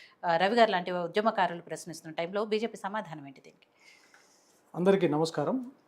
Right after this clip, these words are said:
Speaker 2: ఈరోజు శ్రీకృష్ణ జన్మాష్టమి పండుగ సందర్భంగా ఏయో టీవీ వీక్షకులకు, అదేవిధంగా ప్యానెల్లో ఉన్నటువంటి వివిధ పార్టీ ఉద్యమకారులకు,
Speaker 1: Hmm.
Speaker 2: అత్-, ప్రతినిధులకు, మీకు అందరికి కూడా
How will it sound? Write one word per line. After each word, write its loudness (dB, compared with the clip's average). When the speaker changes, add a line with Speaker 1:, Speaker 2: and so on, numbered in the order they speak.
Speaker 2:
ఈరోజు 6
శ్రీకృష్ణ 2
జన్మాష్టమి 4
పండుగ 4
సందర్భంగా 2
ఏయో 10
టీవీ 0
వీక్షకులకు, 2
అదేవిధంగా 10
ప్యానెల్లో 4
ఉన్నటువంటి 2
వివిధ 10
పార్టీ 10
ఉద్యమకారులకు, 6
Speaker 1:
Hmm. -4
Speaker 2:
అత్-, -8
ప్రతినిధులకు, 2
మీకు 2
అందరికి 0
కూడా 2